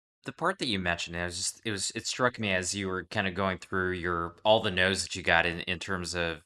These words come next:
the company that you ran. And now as a fund manager, it's no different. You're gonna talk to a lot of L Ps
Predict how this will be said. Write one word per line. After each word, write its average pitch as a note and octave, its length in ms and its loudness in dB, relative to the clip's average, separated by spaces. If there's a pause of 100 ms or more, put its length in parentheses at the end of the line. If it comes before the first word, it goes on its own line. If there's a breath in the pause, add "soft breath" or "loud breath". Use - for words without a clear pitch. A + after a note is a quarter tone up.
(400)
the - 80 -8
company A2 320 4
that F2+ 140 2
you E2+ 100 -4
ran. F2 300 4
And E2+ 120 -2
now F2+ 360 8 (340)
as B2+ 160 2
a C#3 40 -4
fund D3+ 200 6
manager, G2 320 2
it's F#2+ 180 -4
no F2+ 140 2
different. F2 400 -4
You're F2 100 -4
gonna F2+ 120 -4
talk F2+ 240 0
to F2+ 100 0
a - 0 -
lot F2 240 6
of E2 60 -2
L F2 180 4
Ps F2 460 -2